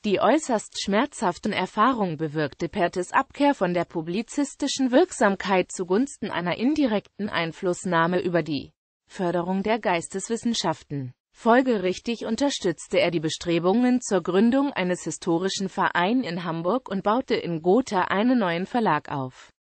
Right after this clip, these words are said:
Hier erschienen seit achtzehnhundertachtundzwanzig die Theologischen Studien und Kritiken. Seit achtzehnhundertneunundzwanzig die Geschichte der europäischen Staaten und achtzehnhundertzweiunddreißig die historisch-politische Zeitschrift.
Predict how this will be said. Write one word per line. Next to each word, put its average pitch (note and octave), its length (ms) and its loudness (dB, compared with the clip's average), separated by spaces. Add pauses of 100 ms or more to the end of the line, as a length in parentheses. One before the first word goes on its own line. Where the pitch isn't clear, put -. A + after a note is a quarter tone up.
(300)
Hier C#4+ 260 4
erschienen C4 480 0
seit F#3+ 280 -2
achtzehnhundertachtundzwanzig A3 1600 0
die F#3+ 280 -6
Theologischen G#3 800 0
Studien F3 500 -4
und G#3+ 240 -4
Kritiken. C4 680 -2 (360)
Seit G#3+ 260 2
achtzehnhundertneunundzwanzig F#3+ 1800 0
die F#3+ 320 -6
Geschichte C4 580 2
der F#3 180 2
europäischen A3 680 -2
Staaten E3+ 560 -2
und G#3 240 0
achtzehnhundertzweiunddreißig F#3+ 1600 -2
die F#3 140 -6
historisch-politische E3+ 1400 -4
Zeitschrift. - 840 -6